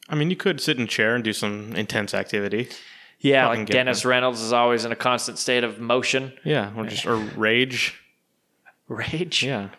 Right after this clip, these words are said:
Speaker 1: That burns calories, doesn't it?
Speaker 2: I don't know. I don't, maybe. Uh, but,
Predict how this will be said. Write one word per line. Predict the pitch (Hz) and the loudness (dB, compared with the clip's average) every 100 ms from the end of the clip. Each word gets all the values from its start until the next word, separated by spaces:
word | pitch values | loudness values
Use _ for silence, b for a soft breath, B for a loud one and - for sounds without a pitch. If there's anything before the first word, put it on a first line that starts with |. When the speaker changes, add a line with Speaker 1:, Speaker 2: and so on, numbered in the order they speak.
| _ _ _ _ - | _ _ _ _ -4
Speaker 1:
That | 135 - | -2 0
burns | - - | -2 -2
calories, | 101 104 107 113 | -2 0 0 -2
doesn't | 107 123 | -2 -2
it? | - b b b b b b _ | -4 b b b b b b _
Speaker 2:
I | - 113 | -4 -2
don't | 107 | 2
know. | 110 156 - - | 2 2 -2 -14
I | - 113 | -8 -6
don't, | 101 101 | -4 -4
maybe. | 123 107 113 - _ _ _ _ _ _ _ - | 0 0 -2 -6 _ _ _ _ _ _ _ -6
Uh, | - 131 113 104 107 | 2 4 6 4 2
but, | - | 0